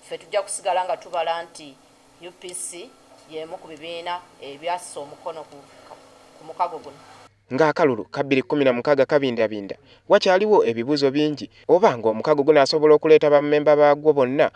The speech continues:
Speaker 2: ku mmeeza y'emu, nga ne we twogerera, omu ku babadde basuubirwa okuleetebwa omukago guno ku bwa Pulezidenti, Honorable Mama Mbabazi, aggyeeyo empapula leero okuvuganya nga independent.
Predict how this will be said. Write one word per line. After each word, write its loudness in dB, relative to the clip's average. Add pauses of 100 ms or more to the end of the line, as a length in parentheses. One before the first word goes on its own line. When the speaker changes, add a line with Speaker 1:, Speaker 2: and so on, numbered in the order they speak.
(120)
Speaker 2:
ku -8
mmeeza 2
y'emu, -2 (360)
nga -4
ne 2
we 2
twogerera, -2 (240)
omu 6
ku -14
babadde 2
basuubirwa 0
okuleetebwa -2
omukago 0
guno -6
ku -12
bwa 6
Pulezidenti, -2
Honorable 2
Mama 2
Mbabazi, -2 (400)
aggyeeyo 0
empapula 2
leero 0 (240)
okuvuganya 0
nga -4
independent. -12